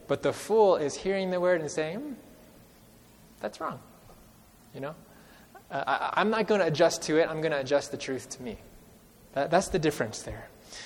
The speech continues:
What other differences do we see here? Um, here we are in, uh,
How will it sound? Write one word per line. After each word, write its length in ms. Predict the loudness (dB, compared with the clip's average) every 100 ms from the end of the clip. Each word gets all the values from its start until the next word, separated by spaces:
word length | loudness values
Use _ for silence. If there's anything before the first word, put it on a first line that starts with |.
| -10 8
What 140 | 12
other 200 | 12 12
differences 500 | 12 12 10 6 4
do 100 | 8
we 100 | 8
see 220 | 8 6
here? 280 | 6 6 4 0 -12 -18 -20 -20 -18 -14 -8 0
Um, 320 | 2 2 -2 -8 -16 -18 -18 0
here 100 | 6
we 160 | 10 12
are 240 | 12 12
in, 420 | 10 8 6 8 8
uh, 240 | 6 6